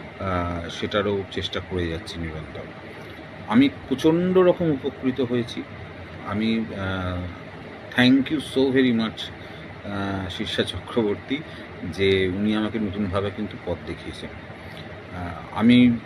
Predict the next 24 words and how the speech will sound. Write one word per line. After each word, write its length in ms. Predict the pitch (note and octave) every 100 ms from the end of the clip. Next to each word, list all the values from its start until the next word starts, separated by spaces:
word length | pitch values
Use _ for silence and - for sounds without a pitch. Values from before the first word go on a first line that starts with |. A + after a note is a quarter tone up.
| -
আহ, 320 | G2+ F#2 F#2+
আশা 200 | - C#3
করব 480 | B2+ C3+ C3 D#3 -
আপনারা 400 | F2 G#2+ G#2 G#2+ G2+
সবাই, 280 | G2 G2+ A#2+
আহ, 680 | - - - - - G2 F#2
শীর্ষা 380 | - A2+ - A2
চক্রবর্তীর, 720 | G#2+ F2+ G#2+ G2+ G2 A2+ G#2+
আহ, 400 | G2 - G2 F2+ -
সঙ্গে 220 | G2+ G2
যোগাযোগ 320 | F2+ G2+ A2 -
করুন 220 | C3 C3+
এবং 240 | A2 G2+ G2 - - - -
আপনাদের 380 | F#2+ G#2 G#2 G#2+
নিজেদের 440 | G2+ G2+ G#2+ G2
জীবনকে 420 | F#2+ G2 G#2 F2+
পরিবর্তন 560 | G#2 F2 E2+ E2+ - F2 D#2+
করুন। 200 | D#2+ - - - - - -
এটা 200 | G3+ G2+ F2+
ভীষণ, 360 | G2 - G#2+ F2+
ভীষণ, 300 | F2 E2+ F2+ E2
ভীষণ 240 | E2 F#2
দরকারি। 480 | F2 - - - - - - - -
ধন্যবাদ। 360 | F2 D#2+ D2 -